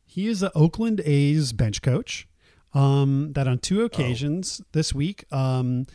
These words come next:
Speaker 1: did a Nazi salute on the field. Um,
Speaker 2: Yeah.
Speaker 1: Yeah. Ryan, that's not good, buddy. You don't do that.
Speaker 2: No. So I actually did. Now, now that you say it,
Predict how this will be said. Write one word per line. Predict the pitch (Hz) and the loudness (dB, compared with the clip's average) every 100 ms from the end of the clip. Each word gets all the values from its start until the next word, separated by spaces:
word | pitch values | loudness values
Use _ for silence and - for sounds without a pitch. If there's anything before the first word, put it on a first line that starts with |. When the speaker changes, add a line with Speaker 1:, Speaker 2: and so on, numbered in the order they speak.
| - _ 123 | -20 _ 0
Speaker 1:
did | 156 | 4
a | 139 | 4
Nazi | 123 135 - 156 | 2 0 -2 -2
salute | - 120 120 170 - | 0 4 4 2 0
on | 131 | -4
the | 117 | -2
field. | - 131 165 - _ _ _ _ _ _ _ _ _ _ _ _ _ _ _ - | -2 -4 -4 -10 _ _ _ _ _ _ _ _ _ _ _ _ _ _ _ -2
Um, | 135 120 110 | 0 0 -2
Speaker 2:
Yeah. | 90 82 78 - - - _ _ _ - | -4 -6 -10 -16 -20 -20 _ _ _ -6
Speaker 1:
Yeah. | 123 160 240 143 82 - _ _ _ _ _ _ _ - | 0 4 4 2 -2 -12 _ _ _ _ _ _ _ -10
Ryan, | 123 143 220 113 92 - _ _ - | -2 0 2 0 -6 -14 _ _ -8
that's | 120 - | -4 0
not | 240 135 | 0 4
good, | 151 240 143 | 8 8 8
buddy. | 110 139 - _ _ _ - - | 2 0 -2 _ _ _ -20 -8
You | 175 | -2
don't | 226 123 | -2 2
do | 175 269 | 4 4
that. | - | 2
Speaker 2:
No. | 160 160 151 123 113 104 - _ _ _ _ - | 4 6 6 4 0 -6 -16 _ _ _ _ -18
So | - 175 175 175 156 - - - - - - - - - | -6 0 4 2 0 -12 -20 -20 -20 -20 -20 -20 -14 -4
I | 160 | -2
actually | 190 180 120 | -2 -6 -8
did. | 113 127 120 | -6 -6 -4
Now, | 127 131 | -4 -4
now | 127 131 | -4 -6
that | 117 | -6
you | 107 | -10
say | - 127 127 | -8 -6 -4
it, | 143 | -6